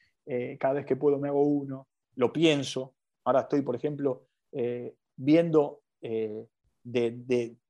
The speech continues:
ten-, tengo, tengo lo que quiero, pero no tengo definido dónde.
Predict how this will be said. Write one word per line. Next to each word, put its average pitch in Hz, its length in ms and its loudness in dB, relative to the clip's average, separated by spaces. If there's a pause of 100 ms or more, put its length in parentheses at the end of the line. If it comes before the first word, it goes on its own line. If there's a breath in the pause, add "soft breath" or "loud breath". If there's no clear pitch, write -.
(100)
ten-, 151 260 -2
tengo, 165 460 0
tengo 175 320 4
lo 151 100 6
que 143 140 0
quiero, 185 320 4
pero 139 180 0
no 160 220 -4
tengo 170 260 0
definido 151 480 2
dónde. 175 520 0